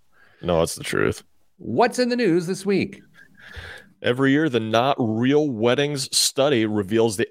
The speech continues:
Speaker 1: average wedding cost and more official data per state. About
Speaker 2: Can I guess?
Speaker 1: fifteen thousand couples. Yeah, hold on. I'm getting there.
Speaker 2: <laughs> I was getting so excited.
Speaker 1: Fifteen thousand couples across the country who married between January first and December thirty-first of twenty twenty-one participated in the study. While in twenty twenty, we saw a major impact of covid on weddings.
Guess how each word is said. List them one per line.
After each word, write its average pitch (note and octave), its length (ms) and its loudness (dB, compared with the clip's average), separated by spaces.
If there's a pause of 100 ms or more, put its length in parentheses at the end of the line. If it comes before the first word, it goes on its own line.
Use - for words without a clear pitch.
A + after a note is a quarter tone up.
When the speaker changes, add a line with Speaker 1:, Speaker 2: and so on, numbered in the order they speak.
Speaker 1:
average B2+ 400 2
wedding A#2+ 340 2
cost G2+ 420 0
and F2 200 0
more G2 400 2
official G2 400 0
data F2 480 2 (140)
per B2 120 4
state. - 420 0
About B2 220 -2
Speaker 2:
Can D3 120 2
I D3 60 4
guess? D#3 220 0
Speaker 1:
fifteen B2+ 100 -2
thousand A2+ 240 -4
couples. - 440 0 (180)
Yeah, F#2+ 220 2
hold A#2 240 2
on. D#3 140 0
I'm - 100 -6
getting F#3+ 220 0
there. G3 280 2 (100)
Speaker 2:
<laughs> - 100 -16
I - 100 4
was D3+ 180 -2
getting D3 220 0
so D#3+ 180 2
excited. A#2 60 -6
Speaker 1:
Fifteen D#3 340 0
thousand E3 520 2
couples D3+ 400 0
across B2 420 0
the - 100 -8
country C#3+ 560 2 (220)
who A#2 80 -2
married B2+ 280 2
between C3 300 -2
January C#3 480 2
first C#3 380 -2
and A#2+ 120 -2
December B2+ 360 2
thirty-first E3+ 720 2
of - 80 -10
twenty C#3 240 0
twenty-one D3+ 420 2
participated - 580 0
in C3+ 40 -2
the D3+ 80 0
study. F2+ 280 0
While G#2+ 300 2
in B2+ 80 -6
twenty A#2+ 260 0
twenty, G2+ 280 0
we C3+ 120 -2
saw A2 200 2
a G#2 40 2
major D#3 560 -2
impact D3+ 380 0
of - 100 -14
covid E3+ 320 0
on G#2+ 120 2
weddings. G2+ 380 2